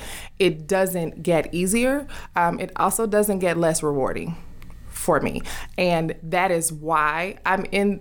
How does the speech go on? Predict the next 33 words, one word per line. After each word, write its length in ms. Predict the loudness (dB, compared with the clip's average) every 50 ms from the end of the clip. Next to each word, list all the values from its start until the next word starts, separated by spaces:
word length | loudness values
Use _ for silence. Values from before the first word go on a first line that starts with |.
| -6
the 160 | 0 0 0 2
profession. 560 | 2 -2 0 2 2 2 2 2 0 0 0
I 40 | 0
did 280 | 0 0 0 0 2
not 320 | 2 2 2 0 -2 -2 -2
become 260 | -4 -4 -4 -2 0
a 100 | 2 2 2 2 0 -2 -4
teacher 340 | -2 -2 -2 -2 0 -2 -2
to 160 | -2 -2 -2
be 140 | 0 0 0
rich. 420 | 2 2 2 0 0 -2 -4 -4 -4 -6 -10 -10 -10 -4 -4
If 140 | -2 0
that 200 | 2 2 2 4
was 140 | 2 0 0
my 160 | 0 0 0
goal, 280 | 2 2 2 2 4 4
I 180 | 2 2 0 -2 -4 -10 -6
may 340 | -2 0 2 4 4 4 4
have 180 | 4 2 2 0
been, 200 | -2 -2 0 2
done 240 | 2 2 2 2
something 340 | 0 0 0 0 0 0 2
else, 260 | 2 2 0 0 -4 -4 0
but 160 | 2 2 4
it 140 | 4 2 2
was 500 | 0 2 2 4 4 4 2 2 0 -2 0 0 0 2
to 340 | 4 4 4 4 2 2 0
positively 680 | 0 2 2 2 2 0 0 -2 -2 0 0 0 0 0
impact 380 | 0 -2 -2 -2 -4 -4 -4 -2
children, 480 | 0 2 2 2 0 -2 -2 -2 -2 -4 -8 -10 -2 0
especially 560 | 2 2 2 2 2 2 2 2 2 0 0
children 560 | 0 0 2 2 4 2 2 2 0 0 0 0
who 600 | -2 -4 -2 2 2 4 4 4 2 2 0